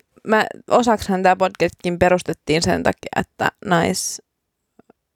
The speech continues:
meinaan taas sanoa naisvaltaisia, mut mä sanon, että niin kun nais-, ähm,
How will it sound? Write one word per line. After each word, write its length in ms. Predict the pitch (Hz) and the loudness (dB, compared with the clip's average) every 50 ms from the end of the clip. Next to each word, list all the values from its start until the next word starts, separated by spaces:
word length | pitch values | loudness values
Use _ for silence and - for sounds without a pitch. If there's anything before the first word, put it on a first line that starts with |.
| - - 254 - - - - 185 - - - _ _ _ _ _ _ _ _ - - - - | -20 -20 -20 -18 -16 -14 -14 -14 -16 -20 -20 _ _ _ _ _ _ _ _ -20 -18 -10 -4
meinaan 440 | 185 180 175 180 175 175 180 185 | 0 0 2 2 2 2 0 2
taas 280 | - 180 175 175 175 - | 4 4 4 4 2 -2
sanoa 220 | - - 151 156 | -6 -6 -6 -4
naisvaltaisia, 840 | 156 160 156 170 165 - - 151 147 156 165 180 185 - 190 185 185 | 0 0 0 0 -2 -2 0 0 0 0 0 -2 -4 -4 -4 -4 -4
mut 180 | 175 180 - - | -4 -6 -8 -8
mä 80 | 180 | -4
sanon, 300 | 175 185 175 175 175 170 | -2 0 0 0 0 -2
että 200 | 175 175 _ - | -4 -6 _ -4
niin 160 | 180 175 175 170 | -2 -2 -2 0
kun 260 | - 170 165 170 - _ - - - | 0 0 0 -2 -6 _ -18 -14 -6
nais-, 920 | 175 180 185 190 185 185 185 185 - - - - - - - - - - _ _ _ _ _ _ _ _ - - - - _ - _ _ _ _ _ _ _ _ - | 0 2 4 4 4 4 2 0 -2 -4 -4 -6 -8 -10 -12 -14 -20 -20 _ _ _ _ _ _ _ _ -14 -14 -14 -14 _ -20 _ _ _ _ _ _ _ _ -2
ähm, 760 | 160 160 156 160 160 147 156 156 156 156 170 165 - - - | 0 0 2 2 2 2 2 0 -2 -2 -6 -8 -10 -10 -12